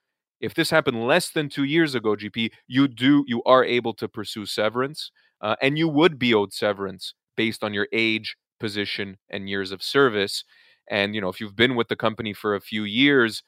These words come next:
uh, even just, you know, a couple of years, your severance are going to be months long, for sure. Even short-term employees are entitled to proportionately longer periods,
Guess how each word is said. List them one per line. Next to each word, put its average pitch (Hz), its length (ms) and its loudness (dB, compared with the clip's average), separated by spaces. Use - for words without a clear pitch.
uh, 104 300 2
even 170 240 0
just, 113 220 0
you 113 80 -2
know, 101 120 2
a 95 80 -2
couple 165 340 2
of 110 100 0
years, 101 360 -2
your 123 140 -2
severance 123 380 0
are 107 60 -4
going 107 200 -4
to 110 100 -2
be 120 120 -2
months 113 540 0
long, 104 480 0
for 107 180 -6
sure. 123 220 2
Even 117 180 -4
short-term 147 480 -2
employees 98 480 -8
are 98 120 -6
entitled 101 380 -4
to 101 80 -12
proportionately 113 800 -4
longer 107 460 0
periods, 104 600 -6